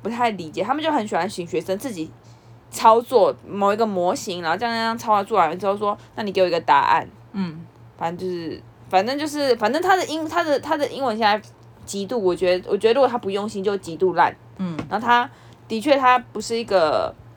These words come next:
Speaker 2: 很自动的学生。
Speaker 1: 对，对，对，就比如说这个东西单字看好几遍，我就说：“你这单字什么意思？”他说：“我不知道。”
Speaker 2: 哼，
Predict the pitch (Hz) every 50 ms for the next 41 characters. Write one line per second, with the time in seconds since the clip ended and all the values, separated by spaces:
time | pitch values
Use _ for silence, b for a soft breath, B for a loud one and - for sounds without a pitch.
0 | - - - 202 180 175 - 220 202 208 202 185 151 160 160 - - - - -
1 | 359 311 302 285 277 262 247 240 233 233 262 262 269 277 277 269 - 349 269 233
2 | 247 247 240 240 - 294 277 262 285 - 277 254 220 214 190 170 - 196 196 175
3 | 165 170 196 208 214 208 208 202 196 240 247 233 226 226 220 220 226 190 143 165
4 | 185 214 190 196 214 214 - - 214 190 226 - 202 180 233 214 190 - - -
5 | - - - - - 254 220 190